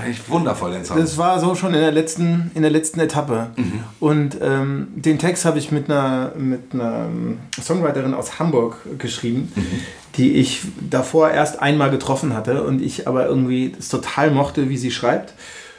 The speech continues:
Speaker 2: Und, äh, wir uns dann nochmal für eine zweite Ssion verabredet haben. Und da haben wir den zusammen getextet. Und, ähm, sie hatte, glaub ich, einen Vierzeiler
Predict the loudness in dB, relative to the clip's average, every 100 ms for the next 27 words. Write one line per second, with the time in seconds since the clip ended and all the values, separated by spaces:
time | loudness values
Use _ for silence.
0 | -20 -12 -2 0 2 2 0 0 0 2
1 | 2 0 0 0 0 2 4 4 2 0
2 | 2 2 0 0 -2 -2 -2 -2 -2 -2
3 | 0 0 -2 -4 -10 -20 -20 -20 _ _
4 | _ _ _ _ _ _ _ -2 0 0
5 | 0 2 4 4 2 2 2 2 0 -2
6 | -2 -4 -2 0 0 -2 -2 0 0 0
7 | 0 -2 0 2 0 -2 -2 0 0 2
8 | 2 2 2 0 0